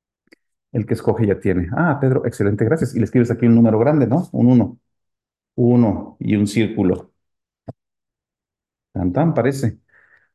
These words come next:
Ok. Y ya siguiendo con esto, ¿quién dirías que es el número dos y número tres? Ya, para como, ya que está.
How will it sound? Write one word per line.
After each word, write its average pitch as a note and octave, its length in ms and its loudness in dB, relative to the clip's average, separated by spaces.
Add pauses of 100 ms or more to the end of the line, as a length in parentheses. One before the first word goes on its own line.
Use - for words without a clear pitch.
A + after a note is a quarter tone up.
(120)
Ok. - 220 -4 (1400)
Y C#3 100 2
ya A3+ 120 8
siguiendo A#3 300 6
con D#3+ 120 4
esto, D#3 300 0 (240)
¿quién B3+ 140 2
dirías A3 200 6
que G3 80 2
es D#3+ 60 0
el E3 80 4
número D3+ 200 6
dos B2+ 140 4
y B2 40 4
número A2 260 4
tres? D#2 160 -6
Ya, G2 200 -10 (180)
para - 120 -6
como, G#2+ 600 0 (480)
ya D#3 80 0
que D3+ 60 -12
está. - 380 -10